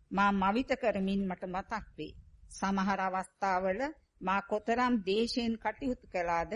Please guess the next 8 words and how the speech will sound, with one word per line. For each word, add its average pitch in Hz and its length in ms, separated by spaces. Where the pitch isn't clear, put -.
රාගයෙන් 190 540
කටයුතු - 480
කළාද, 165 460
මාගේ 180 500
මෝහය 233 500
කොතරම්ද 240 640
කියා 185 340
මට 180 220